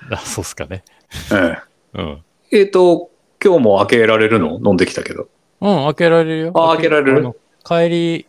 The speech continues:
Speaker 1: 駅から家まで歩いてくる途中で、
Speaker 2: うん。
Speaker 1: えっと、クラフトビール、
Speaker 2: お。
Speaker 1: コンビニでよく売ってる、夜な夜なエールって、
Speaker 2: 夜な夜なエール。はいはいはい。
Speaker 1: 多分見たことあるよね。を、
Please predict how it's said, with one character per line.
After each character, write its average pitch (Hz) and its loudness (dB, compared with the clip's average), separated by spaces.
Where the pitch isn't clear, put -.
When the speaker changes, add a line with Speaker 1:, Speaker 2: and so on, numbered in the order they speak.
Speaker 1:
駅 143 -10
か 139 -6
ら 127 -2
家 120 -6
ま 123 -6
で 110 -4
歩 110 -4
い 113 -8
て 113 -12
く 104 -14
る 101 -10
途 101 -12
中 95 -12
で、 87 -12
Speaker 2:
う 165 4
ん。 151 6
Speaker 1:
え 113 2
っ - -10
と、 92 -12
ク - -14
ラ 123 -4
フ - -16
ト 127 -10
ビ 113 -8
ー 95 -10
ル、 76 -14
Speaker 2:
お。 160 2
Speaker 1:
コ 123 -10
ン 117 -10
ビ 123 -8
ニ 123 -8
で 117 -4
よ 117 -4
く 110 -10
売 101 -8
っ - -12
て - -12
る、 82 -10
夜 95 -4
な 147 -2
夜 160 -4
な 165 -6
エ 165 -4
ー 147 -8
ル 113 -6
っ 101 -12
て、 87 -10
Speaker 2:
夜 120 2
な 113 2
夜 107 2
な 95 2
エ 90 4
ー - 0
ル。 80 -6
は 98 0
い 87 0
は 80 -8
い - -10
は - -14
い。 - -16
Speaker 1:
多 123 -4
分 110 -12
見 107 -10
た 107 -6
こ 98 -10
と 92 -8
あ 85 -8
る 80 -12
よ 76 -14
ね。 80 -16
を、 110 -8